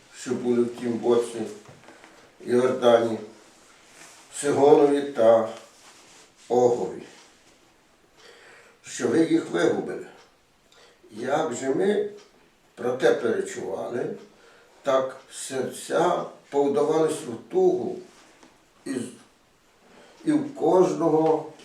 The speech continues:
земліло серце перед вами. Бо Господь Бог ваш, це Бог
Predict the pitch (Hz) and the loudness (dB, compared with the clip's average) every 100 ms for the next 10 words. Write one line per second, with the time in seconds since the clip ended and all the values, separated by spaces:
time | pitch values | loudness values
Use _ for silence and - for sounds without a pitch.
0 | - - 156 151 139 120 120 120 - - | -10 0 2 4 4 2 2 0 -2 -2
1 | - - - - - - _ _ 117 107 | -4 -4 -10 -20 -20 -20 _ _ -6 -4
2 | 95 95 - - - _ _ _ _ _ | -2 -2 -4 -10 -20 _ _ _ _ _
3 | _ 98 113 107 - - - 117 113 104 | _ -8 -6 -4 -8 -12 -8 -4 -4 -6
4 | 101 95 90 98 90 - - - 117 104 | -4 -2 -2 -4 -4 -4 -8 -4 -2 0
5 | 120 131 127 | 0 0 -2